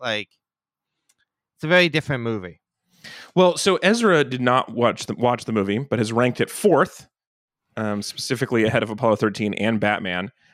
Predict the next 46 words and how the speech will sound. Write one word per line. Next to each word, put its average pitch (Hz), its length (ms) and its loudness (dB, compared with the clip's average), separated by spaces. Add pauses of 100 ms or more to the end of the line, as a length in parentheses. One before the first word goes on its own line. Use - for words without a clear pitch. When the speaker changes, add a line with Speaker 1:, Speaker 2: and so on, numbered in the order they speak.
(120)
Speaker 2:
Hunter, 143 320 2
with 151 240 0
that 151 260 0 (380)
said, 90 400 0 (720)
where 120 180 2
do 127 80 -2
you 120 80 0
rank 113 220 2
it 113 40 0
Speaker 1:
Can 107 80 2
Speaker 2:
on 104 40 4
Speaker 1:
you, 104 60 2
Speaker 2:
our 104 60 0
list 107 240 -2
of 113 60 -4
the 110 80 -6
best 120 180 0
movies 120 140 0
Speaker 1:
can - 40 0
Speaker 2:
of - 40 4
all 107 40 4
Speaker 1:
you - 60 -2
Speaker 2:
time 202 100 0
Speaker 1:
give 190 100 0
Speaker 2:
of 190 100 0
Speaker 1:
us 196 60 -4
Speaker 2:
season 185 180 -8
Speaker 1:
the 165 60 -2
Speaker 2:
five? - 40 -14
Speaker 1:
top 160 260 0
five? 151 480 -2 (220)
Speaker 2:
Currently, 170 300 2
top 190 200 -2
five 104 560 0
are 104 320 2
The 120 120 0
Third 160 260 2
Man 123 380 0
at 101 100 -2
number 101 220 0
one, 104 200 0
followed 101 220 2
by 104 100 0
Edge 107 180 -2
of 104 80 -12
Tomorrow, 160 440 2